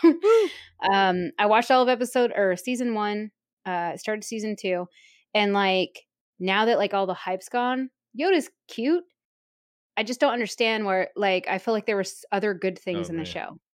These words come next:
Speaker 2: Wait till you watch season two. They just thr-, they cram that
Speaker 1: Yeah,
Speaker 2: shit
Speaker 1: they
Speaker 2: down
Speaker 1: really
Speaker 2: your
Speaker 1: go
Speaker 2: throat.
Speaker 1: for it.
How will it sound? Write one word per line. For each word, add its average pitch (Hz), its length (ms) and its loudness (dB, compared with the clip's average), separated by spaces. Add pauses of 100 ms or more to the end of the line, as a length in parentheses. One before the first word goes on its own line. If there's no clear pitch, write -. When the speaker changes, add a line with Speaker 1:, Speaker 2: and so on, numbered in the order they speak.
(400)
Speaker 2:
Wait 120 160 -2
till 131 120 -4
you 123 80 0
watch 110 160 0
season 101 340 -6
two. 98 420 -4
They 113 200 -2
just 104 380 -12
thr-, 113 200 -6
they 117 100 -2
cram 117 360 -2
that 240 100 4
Speaker 1:
Yeah, 240 40 4
Speaker 2:
shit 240 160 4
Speaker 1:
they - 20 6
Speaker 2:
down 226 180 4
Speaker 1:
really 262 340 8
Speaker 2:
your - 0 -
Speaker 1:
go 233 260 6
Speaker 2:
throat. - 60 -8
Speaker 1:
for 202 260 4
it. 196 120 2